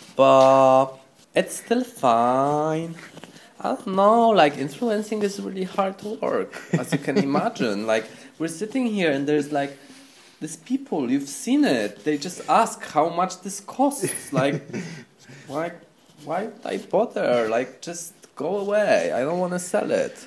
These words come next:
Speaker 2: I mean, you do have very strange people come in here. If you're a
Speaker 1: I mean, look
Speaker 2: tourist
Speaker 1: at yourself. You
Speaker 2: I
Speaker 1: are very
Speaker 2: <laughs>
Speaker 1: strange. Stop saying this about my clients. At
Speaker 2: Wait.
Speaker 1: least they have money.
Speaker 2: <laughs>
Speaker 1: You don't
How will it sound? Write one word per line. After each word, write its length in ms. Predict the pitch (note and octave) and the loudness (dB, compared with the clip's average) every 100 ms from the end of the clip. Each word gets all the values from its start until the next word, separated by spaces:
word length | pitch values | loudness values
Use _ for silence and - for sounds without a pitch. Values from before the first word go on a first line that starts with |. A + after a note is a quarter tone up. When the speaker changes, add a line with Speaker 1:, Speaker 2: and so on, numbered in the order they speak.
| - | -8
Speaker 2:
I 140 | C#3 | -6
mean, 240 | C#3+ C#3+ C#3 | -2 -2 0
you 100 | C3+ | -2
do 180 | C#3+ C#3+ | -2 0
have 200 | C3+ B2+ | 0 0
very 340 | D3 D#3+ E3 | 2 4 4
strange 500 | D#3 - D3+ D3 C3+ | 0 -2 0 0 -4
people 240 | D#3+ D3 D3 | -6 -4 -2
come 220 | D#3 D3+ | 0 0
in 120 | C#3+ C3+ | 0 -2
here. 240 | D3 D3+ | 0 0
If 100 | E3+ | 2
you're 300 | G3+ F#3 F3 | 4 6 6
a 160 | D#3+ - | 6 6
Speaker 1:
I 40 | D3 | 8
mean, 240 | F3+ F3 | 10 10
look 160 | E3+ - | 10 10
Speaker 2:
tourist 40 | |
Speaker 1:
at 100 | F#3 | 10
yourself. 540 | F#3 F3+ E3 F#3+ E3+ C#3+ | 8 6 4 6 6 8
You 60 | F3 | 8
Speaker 2:
I 60 | |
Speaker 1:
are 40 | F3+ | 8
very 280 | D#3+ D3 D3 | 8 6 6
Speaker 2:
<laughs> 140 | F3+ | 4
Speaker 1:
strange. 460 | F#3+ D3 G#3+ A3 A3 - G#3+ - - - | 6 10 10 10 6 6 6 4 2 -2
Stop 720 | - - - - - G3 F3+ | -4 -10 -12 -16 0 2 2
saying 360 | - F3+ E3+ F3 | 0 2 2 2
this 140 | E3 F3 | -2 0
about 220 | D#3+ D#3 | 2 2
my 120 | D#3 | 0
clients. 800 | D3+ D#3+ D3+ C#3+ G#2 F#2+ G2+ - - C#3+ | -2 0 2 4 2 2 0 0 2 6
At 60 | |
Speaker 2:
Wait. 80 | F#3+ | 8
Speaker 1:
least 160 | F#3+ F#3 | 8 8
they 160 | E3+ | 8
have 180 | G3+ F#3+ - | 8 4 2
money. 380 | E3 F3+ E3 A2+ | 2 4 4 6
Speaker 2:
<laughs> 1300 | D#3+ C#3+ F3 C#3 E3+ D#3 E3 - F3+ - - G3 D3 | 4 4 2 2 0 0 -2 -8 -10 -10 -2 0 0
Speaker 1:
You 60 | |
don't 160 | D3+ F3+ | 0 2